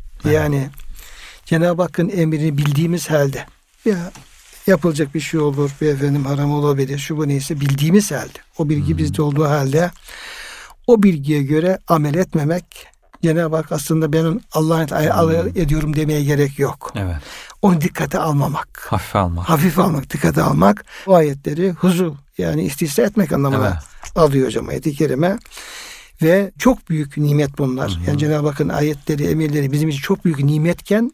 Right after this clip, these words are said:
Speaker 1: Evet hocam.
Speaker 2: onun kıymetini bilmeyip de böyle bir, e, ihmalkar davranmak çok
Speaker 1: Hı hı.
Speaker 2: gerçekten bir imana yakışmayan şeyler. Cenab-ı Hak bizi mu-,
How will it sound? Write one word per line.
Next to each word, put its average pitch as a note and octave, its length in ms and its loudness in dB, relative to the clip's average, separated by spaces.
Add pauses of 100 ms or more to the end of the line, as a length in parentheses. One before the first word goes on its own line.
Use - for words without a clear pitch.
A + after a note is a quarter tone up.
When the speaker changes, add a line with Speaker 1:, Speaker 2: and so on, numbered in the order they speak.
(100)
Speaker 1:
Evet G#2+ 100 -10 (120)
hocam. - 140 -6
Speaker 2:
onun G3 180 6
kıymetini D#3 500 -2
bilmeyip F3 400 0
de C#3+ 280 0
böyle D3+ 280 2
bir, D3 180 -4 (100)
e, D3+ 100 0
ihmalkar D#3 540 0
davranmak C#3+ 420 0
çok G3 180 -8 (220)
Speaker 1:
Hı G2+ 80 -6
hı. F#2+ 140 -2
Speaker 2:
gerçekten F3+ 640 0 (320)
bir E3 80 0
imana E3+ 360 2
yakışmayan D3+ 580 0
şeyler. D3 380 0
Cenab-ı E3+ 280 0
Hak C#3 120 -4
bizi D3 140 0
mu-, D3 140 -2